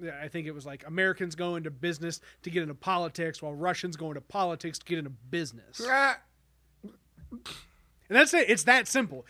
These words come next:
Speaker 1: It's that fucking simple, man. It's people just finding their way into the system to exploit a broad swath of people.
Speaker 2: They love it when people here in the Midwest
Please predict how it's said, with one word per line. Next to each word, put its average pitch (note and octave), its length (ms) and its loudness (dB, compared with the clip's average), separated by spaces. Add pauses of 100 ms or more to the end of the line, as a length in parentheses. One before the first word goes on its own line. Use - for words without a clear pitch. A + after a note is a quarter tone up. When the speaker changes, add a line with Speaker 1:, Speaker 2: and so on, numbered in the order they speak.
Speaker 1:
It's G3+ 180 -2
that G3+ 260 2 (100)
fucking F#3 280 -2
simple, E3 360 -4
man. D#3 240 -8 (160)
It's F#3+ 180 -2
people A#3 320 0
just F#3+ 240 -4
finding A3+ 560 -2
their G#3 200 2
way F#3+ 360 0 (240)
into A#3 400 -2
the F3 120 -4
system G3 480 -2 (180)
to A3+ 120 0
exploit G#3+ 440 0
a E3+ 40 -4
broad E3 520 -2
swath E3 340 -4
of B2 140 -20
people. E3+ 320 -12
Speaker 2:
They G#3+ 200 0
love A3 680 4
it G3+ 280 0
when F3+ 240 -2
people F#3+ 540 -6
here F3 520 -2
in D#3+ 120 -4
the D#3+ 60 -6
Midwest D#3 1000 -2